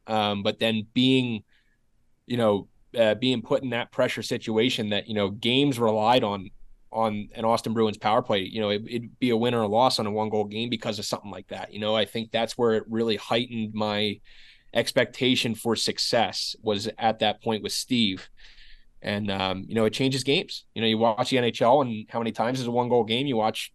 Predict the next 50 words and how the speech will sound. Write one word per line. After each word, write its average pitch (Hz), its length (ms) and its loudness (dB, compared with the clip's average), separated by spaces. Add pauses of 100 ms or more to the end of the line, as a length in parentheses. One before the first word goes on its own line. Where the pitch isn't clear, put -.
high 120 160 2
level 123 340 2
junior 123 320 -4
hockey 127 320 2
with 117 180 0
where 117 160 0
we're 117 140 0
at, 135 300 0
with 107 140 -8 (140)
where 107 180 -4
Austin's 123 400 0
at, 127 260 2
like, 104 280 -6 (680)
it 117 140 0
changes 139 320 2
the 139 80 2
game, 165 240 -2 (240)
you - 80 -6
know? 110 100 0
So 127 160 -2
you 113 140 4
wanna 123 180 4
be 123 120 2
a 113 40 2
part 131 220 4
of 147 60 2
that 113 120 2
and 127 80 -10
be 117 80 -2
able 120 100 0
to 113 60 -4
change 123 260 -6
it 131 80 -2
the 117 80 -2
right 110 200 2
way 101 160 -2
and 101 120 -12
change 123 260 -4
it - 20 -2
in 110 60 -4
your 104 100 -2
favor, 113 420 -2
you 107 120 -14
know? - 100 -8
And 113 120 -4
if 98 140 -8
you 113 80 -4
can 104 160 -6
do 120 180 0
that, 117 300 0